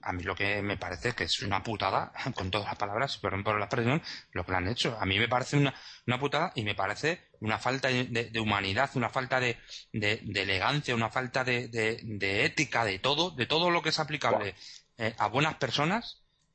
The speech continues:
Speaker 1: to-, todo, todo eso, eh, es lo que se le puede achacar a, a, al señor Gilmarín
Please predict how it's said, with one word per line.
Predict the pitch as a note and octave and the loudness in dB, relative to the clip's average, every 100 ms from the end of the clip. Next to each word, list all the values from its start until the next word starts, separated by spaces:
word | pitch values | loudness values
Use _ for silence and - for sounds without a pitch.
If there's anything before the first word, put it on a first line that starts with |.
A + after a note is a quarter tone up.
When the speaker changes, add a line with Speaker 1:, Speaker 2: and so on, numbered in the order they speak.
| - - | -18 -4
Speaker 1:
to-, | C3+ | -2
todo, | D3 C#3 D#3 D#3+ | 0 2 2 2
todo | D3 C#3+ | 2 2
eso, | F3 - A3 - | 2 0 -2 -2
eh, | A#2 - | -4 -4
es | - | -4
lo | C3 | -2
que | C#3 | 0
se | B2+ | -2
le | |
puede | A2 B2+ | 0 -2
achacar | - A#2 D3 | 0 0 0
a, | D#3+ G#2+ G2+ G2+ - | -2 -4 -4 -6 -4
a, | G2 G2 F#2+ - | -2 -2 -4 -4
al | G#2 - | -4 -2
señor | G#2+ A2 A2 | 0 0 0
Gilmarín | B2 A2 G#2+ D3+ | 2 2 2 0